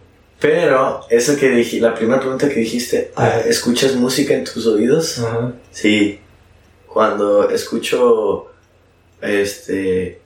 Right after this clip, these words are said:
Speaker 1: cuando escucho, por ejemplo, un abanico en que está,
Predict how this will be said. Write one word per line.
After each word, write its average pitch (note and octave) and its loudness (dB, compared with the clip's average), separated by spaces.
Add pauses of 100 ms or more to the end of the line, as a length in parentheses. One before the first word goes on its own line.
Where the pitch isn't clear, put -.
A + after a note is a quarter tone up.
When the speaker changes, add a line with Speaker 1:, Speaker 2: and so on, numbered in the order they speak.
(520)
Speaker 1:
cuando A2 -2
escucho, - -4
por A2 2
ejemplo, G#2+ 0
un B2 -4
abanico A#2 0
en G2+ -8
que G2+ 0
está, G2+ -2